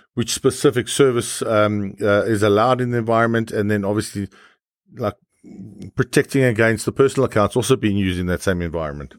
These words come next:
Yeah, obviously from a data loss perspective as well. All right, and then as far as, I mean, we've spoken about shadow I T, we've spoken about O S issues and everything else, but what about the applications?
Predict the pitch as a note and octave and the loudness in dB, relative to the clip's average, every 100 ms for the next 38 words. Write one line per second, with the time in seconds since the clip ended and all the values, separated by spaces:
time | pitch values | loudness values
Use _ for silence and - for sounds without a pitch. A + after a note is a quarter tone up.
0 | _ _ _ - - _ E2+ E2+ _ - | _ _ _ -20 -20 _ -4 -4 _ -8
1 | - G#2 F#2+ G#2 F2 G#2+ G#2 F#2+ - - | -4 -2 0 0 2 2 4 2 -2 -12
2 | _ G2 - E2 - E2+ E2 E2 - _ | _ -8 -4 -4 -2 0 0 -2 -8 _
3 | _ - - - - - - - _ C4+ | _ -20 -20 -20 -20 -20 -20 -20 _ 2
4 | F3 E3 G#3+ A3 A3 G#3+ - - - - | 2 2 2 2 2 -2 -10 -20 -14 -4
5 | F#3 B3+ C#4 A#3+ D3 E3+ E3+ E3+ E3 G3+ | -2 2 4 4 0 -2 0 2 2 0
6 | F#3 F#3 E3 D#3 - - - _ - A2+ | 0 2 2 2 0 -12 -16 _ -20 -10
7 | - D3 C#3 C3+ C#3 B2+ C#3 C3+ C3 C3 | 0 2 2 0 -2 -2 0 0 2 2
8 | B2+ - B2+ B2+ B2 - - - B2+ - | 2 2 2 4 2 -2 -8 -6 -6 -4
9 | B2 A2 A#2+ A2+ A#2 A#2 - A#2 G3+ A#3+ | -4 -2 -2 -2 0 -2 0 0 2 0
10 | - A#2+ - A2 G2+ F#2+ - - - - | 0 -4 -6 -6 -2 -4 -6 -14 -20 -20